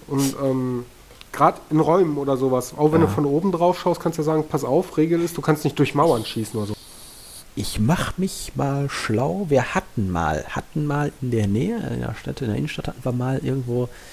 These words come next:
Speaker 2: in so einer etwas zwielichtigen Passage so einen Druckshop. Ich mach mich mal schlau, ob es den noch gibt.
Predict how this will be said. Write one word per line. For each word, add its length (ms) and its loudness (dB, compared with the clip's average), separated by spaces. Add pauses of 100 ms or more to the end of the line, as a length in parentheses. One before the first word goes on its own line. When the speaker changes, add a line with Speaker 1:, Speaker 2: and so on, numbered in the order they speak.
(680)
Speaker 2:
in 120 2
so 100 0
einer 180 2
etwas 300 -4
zwielichtigen 800 0
Passage 920 2
so 140 0
einen 420 0
Druckshop. 580 -2 (1500)
Ich 60 -20 (360)
mach 160 -4
mich 140 0
mal 80 0
schlau, 280 0
ob 80 -2
es 40 -2
den 140 0
noch 140 -6
gibt. 300 -8